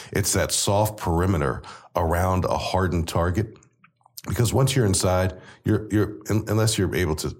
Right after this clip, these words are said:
sneak a, a, a firearm in or explosives in, uh, and that's tougher and tougher to do nowadays.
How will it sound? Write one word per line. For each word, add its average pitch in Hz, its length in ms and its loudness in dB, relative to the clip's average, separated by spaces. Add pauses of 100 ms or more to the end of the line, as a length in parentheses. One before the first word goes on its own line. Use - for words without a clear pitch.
(180)
sneak - 440 -2
a, 76 220 0
a, 71 120 0 (140)
a - 40 -2
firearm 78 600 0
in 76 240 0
or 64 120 0
explosives 80 640 -2
in, 73 220 -2 (340)
uh, 78 260 -2 (600)
and 85 80 -2
that's 85 180 0
tougher 98 300 0
and 80 100 -2
tougher 90 240 -2
to 71 120 -2
do 87 160 0
nowadays. - 560 -6